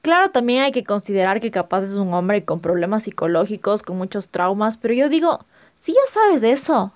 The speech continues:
no des entrevistas, no des entrevistas porque la gente empieza a asumir cosas.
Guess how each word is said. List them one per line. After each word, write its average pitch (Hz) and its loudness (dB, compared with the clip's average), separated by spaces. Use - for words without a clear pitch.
no 330 2
des 359 4
entrevistas, 294 0
no 311 -2
des 330 -2
entrevistas 302 -2
porque 254 -4
la 196 -2
gente 269 0
empieza 247 2
a 208 -2
asumir 208 -2
cosas. - -2